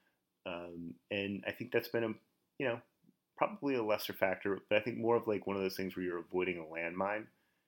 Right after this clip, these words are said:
than doing anything really well. I think another thing, smaller issue here. Actually, smaller issue is probably not it. This, I think this is actually a big issue, but more of a simple issue, and I think that's distribution.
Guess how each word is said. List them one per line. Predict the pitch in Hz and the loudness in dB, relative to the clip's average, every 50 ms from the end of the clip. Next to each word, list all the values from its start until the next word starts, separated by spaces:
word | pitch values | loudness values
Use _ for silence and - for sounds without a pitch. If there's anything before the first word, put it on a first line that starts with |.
| _ _ _ - | _ _ _ -2
than | 92 92 90 87 87 87 87 85 85 | 2 2 4 4 2 0 -2 -4 -2
doing | 95 92 87 87 | -2 -2 -2 -2
anything | 87 87 82 - 90 87 85 | -4 -4 -4 -4 -4 -4 -2
really | 85 82 78 78 | -4 -4 -4 0
well. | 82 95 107 104 101 101 104 - - _ _ _ _ _ _ _ _ _ _ - | 4 6 6 6 6 4 2 -4 -12 _ _ _ _ _ _ _ _ _ _ 4
I | 107 | 6
think | 110 104 95 | 6 8 6
another | 87 95 101 107 107 | 6 6 8 8 6
thing, | 107 - 113 110 107 107 110 - _ _ _ | 6 4 2 2 2 -2 -6 -10 _ _ _
smaller | - - - - 95 95 101 104 101 101 | -14 -8 0 4 4 6 6 6 4 4
issue | 98 - - 104 98 | 2 2 2 0 2
here. | 92 104 104 104 107 107 - - _ _ _ _ _ _ _ _ _ _ _ _ _ _ _ _ _ _ _ _ _ _ - - | 4 4 6 6 4 4 0 -8 _ _ _ _ _ _ _ _ _ _ _ _ _ _ _ _ _ _ _ _ _ _ 0 2
Actually, | 120 123 123 - 123 - - | 4 4 4 4 0 0 -2
smaller | - - 123 120 123 147 147 139 | -2 0 2 4 4 4 4 2
issue | 139 - 135 127 | 2 2 2 0
is | 123 - | 0 0
probably | - 127 117 110 | 0 0 2 4
not | 113 110 117 | 4 4 4
it. | 120 113 113 | 4 2 0
This, | - 107 - - | -2 -6 -4 -4
I | - 120 | -4 -4
think | - 127 127 | -2 -2 0
this | 123 117 | 4 6
is | 117 | 6
actually | 113 113 113 101 | 6 6 4 2
a | 90 87 | 4 4
big | 101 101 92 | 2 4 4
issue, | 104 95 - - 101 98 98 - - - _ _ _ _ _ _ _ _ _ _ _ _ - | 2 2 2 0 0 0 0 -4 -6 -16 _ _ _ _ _ _ _ _ _ _ _ _ 0
but | 101 87 - - | 0 0 0 -2
more | 98 98 95 | -2 0 0
of | 85 82 | 0 0
a | 76 | -2
simple | - - - 113 107 107 - 120 123 | -2 0 0 0 2 2 4 4 4
issue, | 127 127 - - 139 147 151 - _ _ _ - _ _ | 4 2 2 0 -2 -2 -4 -10 _ _ _ -20 _ _
and | - 95 | 0 2
I | 90 | 2
think | 104 98 | 2 0
that's | 98 98 95 - | 0 -2 -2 -2
distribution. | - - 104 - - - 85 - - 95 101 - - 131 139 147 | -2 -2 -2 0 0 -4 -6 -2 -2 -2 -2 0 -2 -4 -6 -8